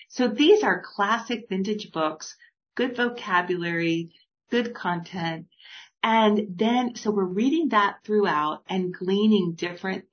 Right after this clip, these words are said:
things from them as we read. But then we start the year with creating a detective and then creating a sidekick and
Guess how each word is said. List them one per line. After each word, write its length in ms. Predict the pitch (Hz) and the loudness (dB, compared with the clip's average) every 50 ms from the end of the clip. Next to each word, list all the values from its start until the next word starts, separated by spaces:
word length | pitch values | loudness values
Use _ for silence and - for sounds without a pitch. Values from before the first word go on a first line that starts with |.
| _ _ _ _ _ _ _ - | _ _ _ _ _ _ _ 0
things 520 | 214 208 180 165 160 156 170 165 - - _ _ - | 0 2 2 0 -2 -6 -8 -12 -14 -18 _ _ -4
from 240 | - 202 208 208 202 | -2 0 0 0 -2
them 160 | 180 160 151 | -4 -4 -6
as 240 | 151 156 151 151 - | -8 -10 -10 -12 -10
we 120 | 160 156 156 | -10 -8 -4
read. 340 | 196 247 233 - - - - _ - - - - - - - - - | -2 -2 -2 -2 -4 -6 -12 _ -20 -20 -18 -16 -16 -18 -16 -6 0
But 200 | 233 - - - | 0 0 0 0
then 140 | 202 202 208 | -2 0 0
we 140 | 226 220 202 | 2 2 0
start 500 | - - - - 208 202 240 277 269 - | -2 -4 -10 -10 -6 -4 -4 -4 -4 -2
the 80 | 277 | -2
year 460 | 254 220 190 185 190 196 190 175 170 165 | -2 -2 -2 -2 -2 -2 0 -2 -2 -4
with 180 | 160 165 165 | -6 -8 -10
creating 560 | - - 180 180 175 170 165 165 170 180 175 | -10 -6 -4 -2 0 0 0 0 -2 -2 -4
a 140 | 170 170 170 | -6 -8 -10
detective 760 | - - - - - - - - 165 160 - - - - - - _ _ _ _ _ _ _ | -12 -18 -20 -18 -18 -18 -16 -14 -14 -16 -16 -16 -18 -18 -18 -20 _ _ _ _ _ _ _
and 160 | - 170 175 175 | -6 -4 -2 -2
then 200 | 180 202 214 214 | -2 -2 -4 -4
creating 540 | 214 226 220 220 214 202 202 202 196 190 | -4 -2 0 0 2 2 2 0 0 -2
a 100 | 190 185 _ - | -4 -6 _ -14
sidekick 800 | 185 - - 185 165 165 175 180 - - - 165 - - - - - _ - - - - - - _ _ | -14 -8 -4 -2 0 0 0 -2 -4 -8 -10 -10 -8 -8 -10 -12 -18 _ -20 -20 -20 -20 -20 -20 _ _
and 580 | - 190 185 185 185 185 180 180 175 180 175 - | 0 2 4 4 4 4 4 4 2 0 -2 -4